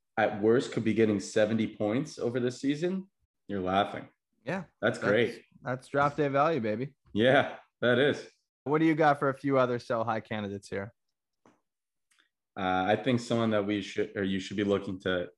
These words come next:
Speaker 1: actively sell right now is Nazem Kadri. Uh, he's taken that first line role right now with, with Mac out, and he's, he's been doing pretty well. He's got a goal and three assists in two games, so he's been playing really well,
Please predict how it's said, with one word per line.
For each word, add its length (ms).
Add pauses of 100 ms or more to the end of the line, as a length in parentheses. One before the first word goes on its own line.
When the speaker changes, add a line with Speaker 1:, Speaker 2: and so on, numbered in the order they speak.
(160)
Speaker 1:
actively 520
sell 320
right 280
now 420 (460)
is 160
Nazem 420
Kadri. 460 (720)
Uh, 300
he's 240
taken 320
that 240
first 300 (300)
line 320
role 340
right 240
now 300
with, 120 (200)
with 260
Mac 300
out, 320 (720)
and 100
he's, 160 (160)
he's 140
been 160
doing 200
pretty 180
well. 460
He's 160
got 180
a 40
goal 300
and 160
three 180
assists 640 (300)
in 160
two 200
games, 340
so 460
he's 180
been 160
playing 380
really 280
well, 460